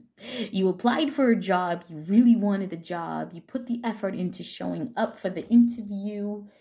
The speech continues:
you did whatever you had to do to show up for orientation, and then you quit in orientation because they asked you to watch a woke video. They asked you. They didn't accuse you of not being woke. They just asked you to sit through a quick thirty-minute video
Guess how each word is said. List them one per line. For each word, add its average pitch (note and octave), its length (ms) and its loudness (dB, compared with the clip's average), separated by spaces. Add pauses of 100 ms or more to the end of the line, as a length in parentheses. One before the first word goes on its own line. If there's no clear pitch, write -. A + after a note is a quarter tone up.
(260)
you F#3 200 -2
did A#3 180 6
whatever A3+ 260 2
you G3+ 100 0
had G3 240 -4
to F#3+ 80 -6
do G3+ 160 0
to F#3 80 -4
show F3+ 200 -4
up - 80 -8
for - 100 -12
orientation, F#3 720 -4
and E3+ 120 -6
then E3 140 -4
you F#3 120 -4
quit - 380 -4
in G#3+ 180 0
orientation G3+ 600 -6
because G3 220 -6
they E3 120 -8
asked F3 280 -6
you - 60 -10
to F3+ 60 -8
watch F3 220 -4
a D#3+ 80 -8
woke E3+ 540 -8
video. A#3+ 600 0 (240)
They F#3+ 140 -6
asked - 440 -6
you. - 420 0 (800)
They F#3 120 -4
didn't D4 200 0
accuse A4+ 440 -2
you - 500 -2
of F#3 160 -2
not - 280 0
being D#3+ 300 -8
woke. - 320 -12 (240)
They C4+ 80 0
just C4+ 220 -6
asked B3 480 -4
you - 140 -8
to - 140 -14
sit - 320 -12
through A3+ 220 -2
a F#3 140 -6
quick - 400 -8 (100)
thirty-minute A3 640 2
video F3+ 640 -8